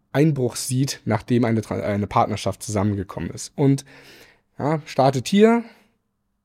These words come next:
alles super, ja, man ist total glücklich,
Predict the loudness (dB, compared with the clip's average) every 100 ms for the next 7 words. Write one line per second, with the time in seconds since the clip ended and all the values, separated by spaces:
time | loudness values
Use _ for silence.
0 | _ _ 0 2 2 -2 0 2 4 4
1 | 2 2 2 0 -2 -4 2 2 4 0
2 | 2 2 2 -2